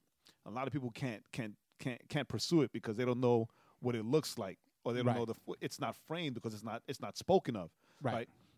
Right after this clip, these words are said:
Speaker 1: And, and
Speaker 2: And, and it's, and it's ridiculed. I mean, it's made to look like, "Well, look at that dude. He's uptight because he won't,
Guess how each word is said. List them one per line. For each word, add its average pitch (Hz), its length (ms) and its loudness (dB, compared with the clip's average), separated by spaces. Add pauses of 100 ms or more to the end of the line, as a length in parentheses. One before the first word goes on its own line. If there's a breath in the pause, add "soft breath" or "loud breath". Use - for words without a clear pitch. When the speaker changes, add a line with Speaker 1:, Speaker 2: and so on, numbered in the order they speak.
(140)
Speaker 1:
And, 127 280 -2
and 117 260 -2
Speaker 2:
And, 196 140 4
and 214 180 6
it's, 196 260 0
and 190 200 4
it's - 160 -2
ridiculed. 123 480 4
I 135 60 6
mean, 147 180 6
it's - 180 0
made 156 240 4
to 165 100 4
look 143 380 6
like, 123 240 2
"Well, 131 260 6
look 139 200 4
at 117 100 -2
that 123 240 2
dude. 117 240 4
He's 120 180 2
uptight 113 520 0 (720 soft breath)
because 120 300 -2
he 131 160 2
won't, 113 420 2